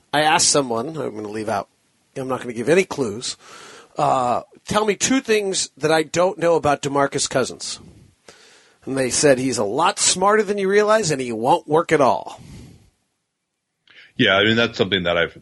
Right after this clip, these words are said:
Speaker 2: that I've heard too, that especially from, like, a cardio standpoint, lifting standpoint, he's just, he's not doing what he needs to be doing. And, and I think there was a time when he was doing more of that, where he had lost some weight, slimmed up a little bit, and now he's just,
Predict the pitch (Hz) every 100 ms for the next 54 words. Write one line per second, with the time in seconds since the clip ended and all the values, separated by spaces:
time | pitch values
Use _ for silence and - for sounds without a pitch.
0 | 104 85 82 76 90 78 - 85 78 76
1 | 76 - 90 - 82 78 - 80 76 73
2 | 73 - _ _ _ _ - - 95 82
3 | 80 76 73 - 78 71 85 76 82 82
4 | 82 76 - 78 - 76 73 - 71 -
5 | _ _ _ _ _ 82 82 76 - 78
6 | 76 73 73 73 71 - 71 71 73 67
7 | - - 90 90 95 90 107 101 92 101
8 | 98 87 101 90 82 82 78 73 - 82
9 | 80 85 82 82 82 78 80 76 78 80
10 | 78 - 80 76 78 - - 82 76 76
11 | 71 76 82 73 73 78 73 71 - 76